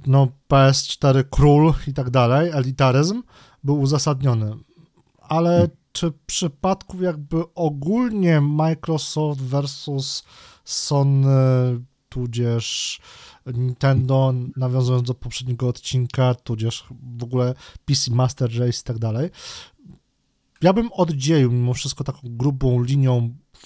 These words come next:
Speaker 1: fanboyów, takich, którzy po prostu lubią markę, od fanatyków, mm, danej marki, bo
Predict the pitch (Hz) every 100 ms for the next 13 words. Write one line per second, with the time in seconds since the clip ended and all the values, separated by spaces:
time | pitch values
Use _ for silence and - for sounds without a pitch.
0 | - - - - 175 143 139 131 147 131
1 | 131 269 - - _ - 139 151 139 139
2 | 139 139 - 139 135 139 143 156 214 220
3 | - - - 139 151 143 139 165 139 107
4 | - - _ _ _ _ _ _ _ 147
5 | 131 123 120 120 120 120 123 127 117 110
6 | 110 - 120 127